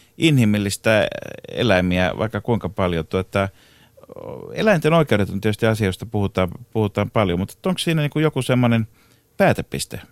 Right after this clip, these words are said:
mihin voidaan todeta, että no nyt eläimillä, jos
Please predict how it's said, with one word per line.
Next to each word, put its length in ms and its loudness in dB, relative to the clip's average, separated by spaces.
mihin 200 -2
voidaan 200 2
todeta, 320 0
että 180 -6
no 80 0
nyt 240 -2
eläimillä, 480 2
jos 200 0